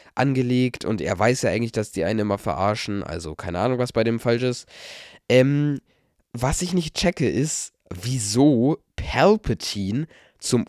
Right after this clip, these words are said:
Oberhaupt der Banken wird. Weil Palpatine ist ja der Kanzler der Republik und die Banken sind ja neutral. Und das ist ja das Krasse an den Banken. Die Banken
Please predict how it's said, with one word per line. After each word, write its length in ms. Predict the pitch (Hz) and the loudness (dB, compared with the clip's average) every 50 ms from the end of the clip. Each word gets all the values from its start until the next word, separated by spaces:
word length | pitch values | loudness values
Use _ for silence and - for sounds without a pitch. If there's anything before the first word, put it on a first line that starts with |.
| - | 0
Oberhaupt 560 | - 110 123 139 147 135 135 127 117 - - | 0 0 2 2 0 0 0 -2 -4 -2 0
der 100 | - 117 | -2 -2
Banken 460 | 107 - 107 135 214 - - 123 98 82 | 0 0 -2 -4 -4 -6 -8 -10 -10 -8
wird. 420 | 87 85 - 82 - - - - _ _ _ _ _ _ _ _ _ _ _ _ _ _ _ | -10 -10 -10 -10 -12 -14 -16 -16 _ _ _ _ _ _ _ _ _ _ _ _ _ _ _
Weil 160 | - 113 107 | 0 0 0
Palpatine 920 | 104 - - - 110 143 190 226 - - 107 - - 98 95 104 131 151 160 - _ _ _ _ _ _ | 2 0 0 2 2 2 2 2 0 -4 -8 -6 -6 -4 -2 -2 -2 -4 -6 -8 _ _ _ _ _ _
ist 160 | - 139 - - | -4 -4 0 0
ja 80 | 123 | 0
der 140 | 98 104 98 | 0 0 -4
Kanzler 500 | - - - 123 123 139 156 - 143 131 | -2 -2 -2 0 0 -2 -2 0 0 0
der 200 | 123 120 113 107 | 0 0 -4 -4
Republik 580 | 110 110 101 87 - 151 175 160 - - - _ _ _ _ _ _ _ _ _ | -2 -4 -4 -2 -2 -2 -2 -2 -6 -10 -18 _ _ _ _ _ _ _ _ _
und 120 | - 127 113 | -8 -6 -6
die 100 | 110 101 | -6 -8
Banken 640 | - - 110 131 196 214 - - 90 101 113 131 - _ _ _ _ _ _ _ _ _ _ | -4 -2 0 0 0 -2 -4 -4 -6 -6 -6 -6 -8 _ _ _ _ _ _ _ _ _ _
sind 240 | - - 120 127 - | -8 -6 -6 -2 -2
ja 80 | 113 101 | -2 -2
neutral. 720 | 95 90 92 - - - - 123 127 127 110 - - - _ - - - - | 0 -2 -2 -2 -4 -6 -2 0 2 0 0 -2 -4 -12 _ -20 -20 -20 -16
Und 160 | _ - 123 110 | _ -4 0 0
das 160 | 135 135 123 | 0 -2 -2
ist 80 | 113 | -4
ja 100 | 110 95 | -4 -4
das 200 | 80 82 - - | -4 -4 -6 -6
Krasse 260 | - - 139 - - - | -2 -2 -2 -2 -4 -6
an 80 | 92 | -4
den 140 | 101 92 87 | -4 -4 -4
Banken. 380 | 80 90 87 65 - - - - _ _ _ _ _ - _ | -6 -6 -8 -8 -12 -16 -18 -20 _ _ _ _ _ -14 _
Die 80 | 101 | -8
Banken 540 | 92 - 113 151 196 196 - - 104 131 165 | 0 2 4 4 4 2 0 -2 -4 -4 -4